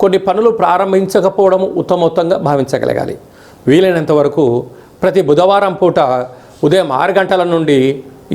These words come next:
ఏడు గంటల వరకు బుధహోర సమయంలో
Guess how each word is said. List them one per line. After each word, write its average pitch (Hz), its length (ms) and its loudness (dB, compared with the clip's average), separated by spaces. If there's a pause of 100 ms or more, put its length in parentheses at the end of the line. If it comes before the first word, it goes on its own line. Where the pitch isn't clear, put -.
(120)
ఏడు 170 180 2
గంటల 180 320 2
వరకు 160 240 0 (580)
బుధహోర 202 480 2 (180)
సమయంలో 147 580 2